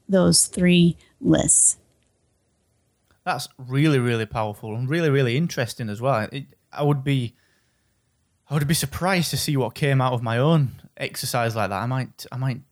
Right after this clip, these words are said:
Speaker 2: do that actually
Speaker 1: Yeah, you
Speaker 2: and just
Speaker 1: should.
Speaker 2: Yeah, that'd
Speaker 1: I,
Speaker 2: be really interesting.
Speaker 1: I did it for myself.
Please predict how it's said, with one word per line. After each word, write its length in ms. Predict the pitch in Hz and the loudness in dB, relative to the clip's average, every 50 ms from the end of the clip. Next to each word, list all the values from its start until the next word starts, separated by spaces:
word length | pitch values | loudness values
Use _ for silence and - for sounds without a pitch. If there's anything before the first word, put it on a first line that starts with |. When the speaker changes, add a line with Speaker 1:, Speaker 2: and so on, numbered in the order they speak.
| _ _ _ - | _ _ _ -6
Speaker 2:
do 260 | 139 135 165 160 139 | -2 0 0 0 0
that 180 | 113 98 92 | 0 -2 -4
actually 260 | - - - - - 226 | -4 -8 -6 -2 2 4
Speaker 1:
Yeah, 80 | 277 | 6
you 140 | 285 254 233 | 6 6 6
Speaker 2:
and 60 | 220 214 | 6 4
just 120 | - - | 4 4
Speaker 1:
should. 320 | 269 320 339 254 196 - - _ _ _ _ - - - | 4 4 4 4 4 0 -4 _ _ _ _ -12 -8 -4
Speaker 2:
Yeah, 220 | 147 165 180 165 | -2 2 4 4
that'd 160 | 151 170 185 175 | 4 4 4 2
Speaker 1:
I, 60 | 147 | 2
Speaker 2:
be 0 | |
really 360 | 123 123 131 147 175 180 147 | 2 2 0 0 0 -2 -4
interesting. 320 | 127 - - 107 - 269 | -6 -8 -10 -6 -2 0
Speaker 1:
I 100 | 277 403 | 2 2
did 180 | 453 440 392 311 | 4 4 6 6
it 140 | 294 269 - | 4 4 2
for 120 | - 226 | 2 4
myself. 840 | 220 214 214 214 202 - - - 226 214 202 175 160 170 196 214 - | 4 4 4 4 4 4 4 4 4 4 4 4 4 2 2 -2 -6